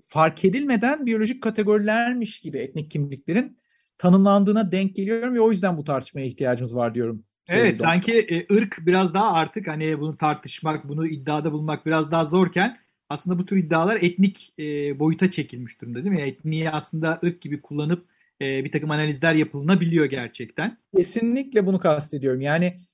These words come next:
Speaker 1: etnisite sanki, e, şey, ırk diyemediğimiz zaman dediğimiz kelime gibi bazılarımız için. Tabii ki de bu konuda çok dikkatli olan çalışmalar gayet var.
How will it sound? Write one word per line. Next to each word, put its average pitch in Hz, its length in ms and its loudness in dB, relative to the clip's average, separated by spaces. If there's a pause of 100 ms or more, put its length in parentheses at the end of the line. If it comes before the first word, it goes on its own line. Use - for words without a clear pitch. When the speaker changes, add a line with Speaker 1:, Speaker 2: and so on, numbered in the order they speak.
(120)
Speaker 1:
etnisite 208 640 0
sanki, 214 720 0
e, 180 460 0
şey, 170 420 2 (200)
ırk 214 280 2
diyemediğimiz 202 720 0
zaman 208 300 0
dediğimiz 202 360 -4
kelime 208 320 -2
gibi 196 300 -4
bazılarımız 123 580 0
için. 117 180 -12
Tabii 196 220 0
ki 202 100 -6
de 143 100 0
bu 123 80 -12
konuda 127 280 -8
çok - 240 -8
dikkatli 143 360 -6
olan 135 200 -2
çalışmalar 120 580 -6 (280)
gayet 226 380 2
var. 135 400 -8